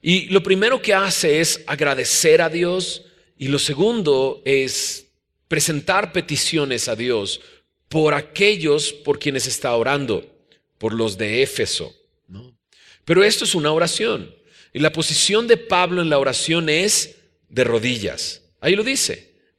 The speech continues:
"Por esa causa también yo, habiendo oído de vuestra fe". En el capítulo tres vemos la misma dinámica al final del capítulo,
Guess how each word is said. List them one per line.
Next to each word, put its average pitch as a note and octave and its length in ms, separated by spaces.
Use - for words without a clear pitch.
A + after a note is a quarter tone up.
"Por C3 60
esa D3+ 180
causa D3+ 720
también C#3 460
yo, C#3+ 400
habiendo C3 400
oído D3 400
de C3+ 80
vuestra A#2 420
fe". F2 360
En C3+ 80
el D3+ 100
capítulo F#3+ 500
tres F3+ 440
vemos E3+ 460
la D#3 200
misma G3+ 460
dinámica E3 840
al C3 160
final C#3+ 440
del C#3 200
capítulo, C3+ 640